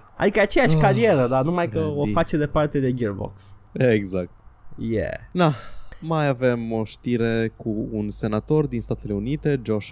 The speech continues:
Speaker 2: Hawley, din Missouri,
Speaker 1: Mm.
Speaker 2: care vrea să facă o lege anti-loot boxes.
Speaker 1: Uh, asta e
Speaker 2: Pentru că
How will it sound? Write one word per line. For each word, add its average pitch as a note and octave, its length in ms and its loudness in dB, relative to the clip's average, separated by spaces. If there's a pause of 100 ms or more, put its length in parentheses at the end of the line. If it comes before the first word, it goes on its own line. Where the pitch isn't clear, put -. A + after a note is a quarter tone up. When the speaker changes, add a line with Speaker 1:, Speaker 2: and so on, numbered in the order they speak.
Speaker 2:
Hawley, D#3 580 0 (360)
din A2+ 400 0
Missouri, D3+ 680 2 (360)
Speaker 1:
Mm. - 80 -6
Speaker 2:
care D3 560 2 (220)
vrea A#2+ 260 -2
să - 180 -8
facă A#2 440 0
o G#2+ 260 0
lege G#2+ 560 0
anti-loot D#3 480 0
boxes. - 600 -6 (160)
Speaker 1:
Uh, C#3 60 -4 (200)
asta D#3+ 340 2
e C3+ 80 -2
Speaker 2:
Pentru C3 200 -10
că A#2+ 200 -2